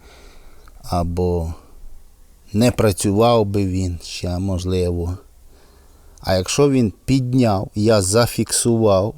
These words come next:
і вона помаленьку сідає, так, помаленьку швидко. А коли я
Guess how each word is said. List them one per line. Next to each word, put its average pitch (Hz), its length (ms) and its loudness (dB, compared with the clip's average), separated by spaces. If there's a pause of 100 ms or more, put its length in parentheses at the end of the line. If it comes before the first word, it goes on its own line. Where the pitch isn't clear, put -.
(240)
і 104 100 -2
вона 101 400 0 (360)
помаленьку 98 640 -2
сідає, 98 760 0
так, - 500 -6
помаленьку 107 600 2
швидко. - 500 -4 (680)
А 98 120 -4
коли 107 320 2
я 98 180 2